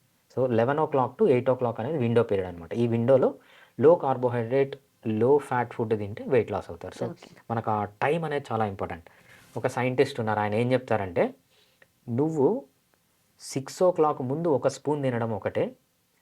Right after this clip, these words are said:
Speaker 1: అదే స్పూన్ నువ్వు సిక్స్ ఓ క్లాక్ తర్వాత తింటే టెన్ స్పూన్స్‌కి ఈక్వల్." అంటే అంత క్యాలరీస్ స్టోర్
Speaker 2: ఓకే.
Speaker 1: అయిపోతాయి.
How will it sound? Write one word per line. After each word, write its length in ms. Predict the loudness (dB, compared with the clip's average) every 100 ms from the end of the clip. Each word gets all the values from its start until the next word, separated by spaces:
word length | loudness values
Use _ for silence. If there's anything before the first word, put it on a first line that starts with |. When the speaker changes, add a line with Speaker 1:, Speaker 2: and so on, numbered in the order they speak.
| _
Speaker 1:
అదే 220 | -2 4 4
స్పూన్ 320 | 4 -2 -2
నువ్వు 200 | -2 -2
సిక్స్ 200 | -4 0
ఓ 40 | 0
క్లాక్ 260 | 2 0 0
తర్వాత 280 | 0 0 0
తింటే 220 | -2 -2
టెన్ 240 | 0 -4
స్పూన్స్‌కి 420 | -4 -4 -4 -4 -6
ఈక్వల్." 280 | -6 -10 -10
అంటే 200 | -8 -6 -4
అంత 240 | -4 -4 -4
క్యాలరీస్ 520 | -2 -2 -2 -2 -4 -6
స్టోర్ 320 | -4 2 4
Speaker 2:
ఓకే. 40 | 2
Speaker 1:
అయిపోతాయి. 360 | -2 -10 -14